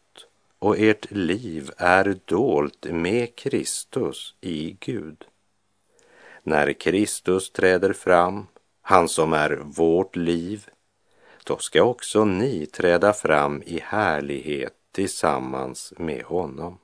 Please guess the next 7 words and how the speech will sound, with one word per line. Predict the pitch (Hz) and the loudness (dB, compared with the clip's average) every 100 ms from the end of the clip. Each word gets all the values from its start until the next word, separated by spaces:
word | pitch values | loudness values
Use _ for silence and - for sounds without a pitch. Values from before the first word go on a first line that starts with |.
| _ _ _ _ _ _ _ _ _ _ _ _ _ _ | _ _ _ _ _ _ _ _ _ _ _ _ _ _
Herren | - 117 113 104 107 107 104 104 | 4 6 6 6 8 8 6 0
vare | 92 98 107 107 110 107 | 0 4 4 6 4 2
med | 98 87 69 69 | 0 -2 -2 -4
dig. | 73 82 78 78 _ _ _ _ _ _ _ _ - | -4 -6 -6 -14 _ _ _ _ _ _ _ _ -6
Må | 87 90 | 4 4
hans | 85 82 85 - | 6 6 4 -2
välsignelse | 85 107 110 - - - 110 85 76 71 67 65 - - 69 | 0 0 0 -8 -6 0 0 0 -2 -2 -4 -6 -6 -6 -6